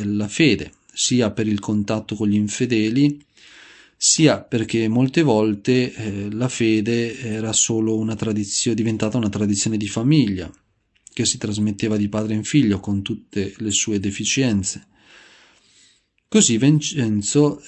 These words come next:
decide di fare qualcosa. Disse: "Stamperemo le massime eterne di Sant'Alfonso in lingua araba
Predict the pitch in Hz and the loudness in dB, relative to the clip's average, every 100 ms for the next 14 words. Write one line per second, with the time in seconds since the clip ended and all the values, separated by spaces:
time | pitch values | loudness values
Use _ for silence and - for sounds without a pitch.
0 | - 139 151 - 104 104 107 - - 107 | -6 -2 0 2 2 2 -2 -4 -4 -4
1 | 87 82 90 95 92 - 87 - 131 98 | -4 -8 -8 -10 -12 -14 -4 -4 -4 -14
2 | _ _ _ _ _ _ _ _ _ _ | _ _ _ _ _ _ _ _ _ _
3 | _ _ - 110 101 - 98 - - - | _ _ -6 0 2 0 -2 -4 -2 0
4 | 110 101 113 147 165 156 - 107 101 127 | -2 0 0 2 0 -2 -2 0 2 2
5 | - - 104 101 156 156 113 107 - 139 | 0 0 0 0 -2 -2 -4 -2 0 0
6 | 123 156 151 98 92 - 110 107 110 107 | 0 -4 -4 -4 -2 -2 -2 0 0 0
7 | 110 107 107 110 110 113 - | 2 2 2 2 0 -2 -6